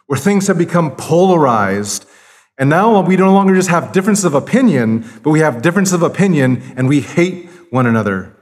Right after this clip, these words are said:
in America. And it is a serious, serious threat, not just to our democracy, but I think to humanity at large. And you say, "Well, what, what is the answer to all of that?" And the answer is really simple.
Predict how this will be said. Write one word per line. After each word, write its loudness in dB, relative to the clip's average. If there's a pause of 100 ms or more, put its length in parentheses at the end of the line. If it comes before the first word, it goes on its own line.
(240)
in -2
America. -2 (600)
And -6
it 0
is 0
a -4
serious, -2
serious -2
threat, -2
not 0
just -6
to -4
our 2
democracy, -4 (360)
but -4
I 2
think -2
to -2
humanity -2 (360)
at -4
large. -4 (560)
And -4
you 0
say, 0
"Well, 0
what, -2
what 0
is 0
the -6 (140)
answer -2 (220)
to -4
all 0
of -6
that?" -4
And -2
the 0
answer -2
is -4
really 0
simple. -6